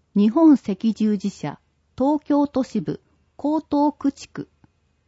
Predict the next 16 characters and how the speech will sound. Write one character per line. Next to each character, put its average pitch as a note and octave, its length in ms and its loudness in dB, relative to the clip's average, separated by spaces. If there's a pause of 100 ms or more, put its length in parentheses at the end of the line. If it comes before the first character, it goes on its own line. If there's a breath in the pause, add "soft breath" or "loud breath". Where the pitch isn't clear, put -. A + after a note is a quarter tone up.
(920)
江 D#4 240 0
東 D4+ 240 2
区 C4+ 120 0
役 C4 220 -2
所 - 220 -6 (140)
地 D#4+ 200 0
域 G3 160 -2
振 F#3+ 280 -4
興 F3 240 -6
課 - 300 -12 (140)
地 D4+ 180 2
域 - 180 -2
振 A#3+ 280 2
興 A3+ 260 0
係 G#3+ 400 -2
内。 D3 240 -2